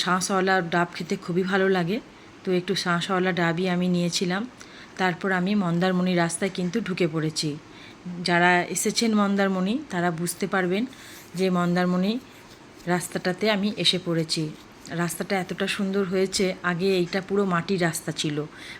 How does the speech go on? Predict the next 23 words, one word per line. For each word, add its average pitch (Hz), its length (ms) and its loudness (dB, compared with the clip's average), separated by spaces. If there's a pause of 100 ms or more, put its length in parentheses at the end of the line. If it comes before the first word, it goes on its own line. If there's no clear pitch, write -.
(100)
বর্ষাকালে 196 580 0
আসলে 196 260 0
পুরো 208 220 0
কাদা 175 340 2
থাকতো। 165 420 -4
এখন 165 340 -4
যা 180 120 -4
হোক 185 140 -2
রাস্তাটা 180 380 -2
খুব 190 200 -8
সুন্দর 185 400 0
করেছে, 180 360 -2 (520)
একদম 180 240 0 (120)
ক্লিন 185 320 4
লাগছে 180 380 0
দেখতে। 170 380 -2 (560)
আর 175 160 0
আমরা 175 240 2
যে 190 160 2
হোটেলে 196 340 0 (120)
ছিলাম 196 300 2 (100)
সেই 196 200 0
হোটেলটা 190 360 -2